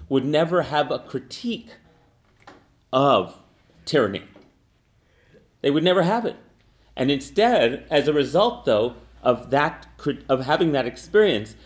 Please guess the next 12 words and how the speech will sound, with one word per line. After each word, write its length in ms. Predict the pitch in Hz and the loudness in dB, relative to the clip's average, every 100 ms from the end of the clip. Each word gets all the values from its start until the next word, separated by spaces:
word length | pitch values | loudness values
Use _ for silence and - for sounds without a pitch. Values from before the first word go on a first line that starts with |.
| - | 0
their 160 | 151 139 | 2 2
enti-, 260 | 147 - 151 | 0 -6 0
our 200 | 156 156 | 2 0
entire 500 | 139 156 185 202 - | -2 -2 0 0 -2
Torah, 520 | - 220 226 85 - - - - - _ _ - | 0 2 2 -2 -8 -20 -20 -20 -20 _ _ -4
the 140 | 127 123 | -2 -2
foundation 760 | - 165 165 143 185 190 170 | 0 0 2 4 4 2 -2
of 100 | 143 | 0
our 160 | 143 147 | 2 2
soci-, 460 | - 139 156 127 | -4 -6 -6 -4
Jewish 300 | 139 156 160 | -6 -6 -6
society, 580 | - - 185 139 110 104 | -8 -4 -2 0 -2 -6